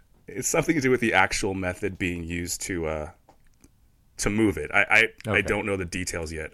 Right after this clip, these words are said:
Speaker 1: I
Speaker 2: All right.
Speaker 1: will, yeah.
Speaker 2: All right, come back. You're gonna report on it and come back next week.
Speaker 1: I shall.
Speaker 2: All
Speaker 1: I
Speaker 2: right.
Speaker 1: shall.
Speaker 2: Uh, we have some in other news stories.
Speaker 1: I think we can skip all that, don't you?
Speaker 2: All
Speaker 1: Or
Speaker 2: of 'em?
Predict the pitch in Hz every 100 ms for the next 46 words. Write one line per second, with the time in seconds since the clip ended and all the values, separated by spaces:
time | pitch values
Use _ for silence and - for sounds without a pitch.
0 | - 98 95 87 - _ _ _ 95 69
1 | - _ _ 123 123 131 175 175 127 131
2 | 143 151 143 139 156 139 117 107 95 104
3 | 117 113 107 110 - 101 87 123 - 104
4 | 73 - 113 104 92 76 - - - 135
5 | 147 147 143 143 143 139 139 147 185 202
6 | 160 143 147 147 131 131 117 101 101 101
7 | - 85 76 73 73 - - - - -
8 | - - - - - 170 - - - 120
9 | - 73 73 - 87 127 190 113 175 214
10 | 240 240